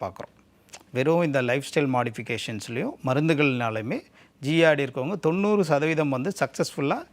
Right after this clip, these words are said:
வாழ்க்கையை லீட் பண்ண முடியுது, சர்ஜரி இல்லாம. So, அதை வந்து ப்ராப்பரா நம்ம எடுத்துக்கணும். நம்ம சரியாயிடுச்சே, இந்த ஒரு வாரம் ரெண்டு வாரம் மாத்திரை சாப்பிட்டோம், இப்ப நம்ம நார்மல் ஆயிடுச்சு,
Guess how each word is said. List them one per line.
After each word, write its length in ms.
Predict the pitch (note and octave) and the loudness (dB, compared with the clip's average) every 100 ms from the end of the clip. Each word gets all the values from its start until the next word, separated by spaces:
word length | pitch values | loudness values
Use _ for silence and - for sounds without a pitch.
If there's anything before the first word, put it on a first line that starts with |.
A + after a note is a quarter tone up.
| - _ - | -20 _ -2
வாழ்க்கையை 340 | C#3+ C#3+ E3+ D3 | 0 0 0 2
லீட் 180 | D#3 C#3 | 0 0
பண்ண 140 | C3 A#2+ | -4 -4
முடியுது, 240 | A2+ B2 A3+ - | -4 -4 -4 0
சர்ஜரி 420 | C3+ B2 C#3 C#3+ B2 | 0 0 0 0 -2
இல்லாம. 300 | A2 A2 G#2 G2+ _ _ _ _ _ _ _ _ _ _ _ - - - | -2 -2 -4 -8 _ _ _ _ _ _ _ _ _ _ _ -20 -10 2
So, 220 | D3 C3 | 4 6
அதை 100 | D3 D#3+ | 4 4
வந்து 120 | F#3 - | 2 4
ப்ராப்பரா 440 | D#3 F3 F3+ G3 G3+ | 6 6 6 4 6
நம்ம 180 | D#3 C#3+ B2 | 4 4 4
எடுத்துக்கணும். 500 | C3+ C#3+ C3+ B2 G#3+ - - - - _ A3 | 2 0 0 0 -2 -6 -16 -20 -20 _ 0
நம்ம 200 | G3 F#3+ E3+ | 4 4 6
சரியாயிடுச்சே, 560 | F3+ G#3 G3 D3 F3+ E3 | 6 6 4 4 4 6
இந்த 100 | D3 C#3+ | 6 6
ஒரு 120 | D3+ D3+ | 6 6
வாரம் 240 | D#3 D#3+ | 6 6
ரெண்டு 160 | D3 C#3 | 2 4
வாரம் 220 | C#3+ D3 C3+ | 4 4 4
மாத்திரை 260 | C#3 C3+ B2 | 2 0 -2
சாப்பிட்டோம், 440 | A#2+ A2+ - A#2+ G#2+ - - C3 | -2 -2 -2 -4 -6 -12 -8 -6
இப்ப 120 | C#3 C3 | -2 0
நம்ம 180 | C3 C3 | 0 4
நார்மல் 280 | C#3+ D3+ C#3+ | 4 4 2
ஆயிடுச்சு, 340 | A#2+ G#2 - | 2 -4 -6